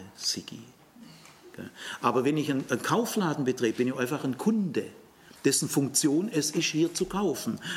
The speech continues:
Und da weiß die Verkäuferin schon, sie sollte freundlich sein. Und wenn ihr im Flugzeug sitzt, äh, finde ich schon gut, dass die Stewardess freundlich ist. Ist mir lieber, wie wenn sie unfreundlich ist. Aber ihre Freundlichkeit gilt nicht mir als dem einmaligen, unwiederholbaren Siggi,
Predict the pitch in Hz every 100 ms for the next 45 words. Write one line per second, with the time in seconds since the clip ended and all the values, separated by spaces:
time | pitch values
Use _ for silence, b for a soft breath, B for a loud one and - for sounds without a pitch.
0 | 156 127 120 113 139 147 175 170 151 160
1 | 160 165 147 156 160 160 156 151 151 131
2 | 117 117 120 113 - 123 127 - B B
3 | B - 127 143 151 147 131 156 175 -
4 | 190 170 - 175 - - 147 131 B B
5 | - 151 147 - 175 185 175 185 160 -
6 | 147 - 160 160 160 160 135 - 135 143
7 | 160 175 202 170 147 151 131 143 165 151
8 | 151 143 143 139 156 156 170 180 185 190
9 | - 208 B - 147 160 139 131 135 147
10 | 160 156 143 127 135 127 120 151 - 143
11 | 156 131 120 123 B B - 120 - 123
12 | 113 - 127 135 120 113 117 135 - -
13 | 139 123 117 113 113 117 113 110 117 107
14 | - 156 139 113